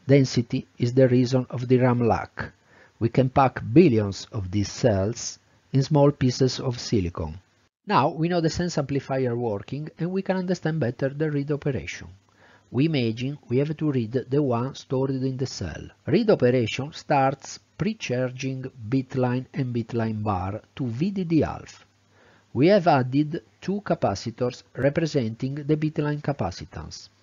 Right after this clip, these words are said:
After pre-charging, we select the right cell through the decoder, turning on the right word line. The voltage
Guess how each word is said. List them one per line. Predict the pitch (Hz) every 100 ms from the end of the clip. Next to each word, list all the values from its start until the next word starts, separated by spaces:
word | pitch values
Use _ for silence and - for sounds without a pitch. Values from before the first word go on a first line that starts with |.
| _ _ _ - _ _ -
After | 170 214 - 160
pre-charging, | - 127 - 131 107 101 117 143 120
we | 147
select | - 135 120 135 - - -
the | 123
right | 131 190 180
cell | - - 117 101 107 135 - -
through | 147 185 208
the | 135 147
decoder, | 156 - 123 101 104 104 _
turning | 165 170 165 165 143
on | 120 151
the | 156
right | 147 131 147
word | 143 123 92 95
line. | 87 85 80 80 _ _ _ _ - - - _ -
The | 95
voltage | 95 131 226 208 147